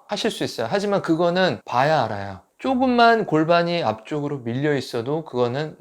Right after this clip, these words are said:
스윕백 체형이라고 할 수 있습니다. 우리 몸에 있는 중립 상태가 백 퍼센트 맞지 않더라도 백 퍼센트에 가깝게 중심이 맞춰져 있는 체형이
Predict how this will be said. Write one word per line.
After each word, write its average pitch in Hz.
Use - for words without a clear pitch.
스윕백 208
체형이라고 135
할 160
수 -
있습니다. 107
우리 170
몸에 175
있는 160
중립 175
상태가 156
백 156
퍼센트 208
맞지 104
않더라도 113
백 143
퍼센트에 185
가깝게 160
중심이 170
맞춰져 117
있는 156
체형이 156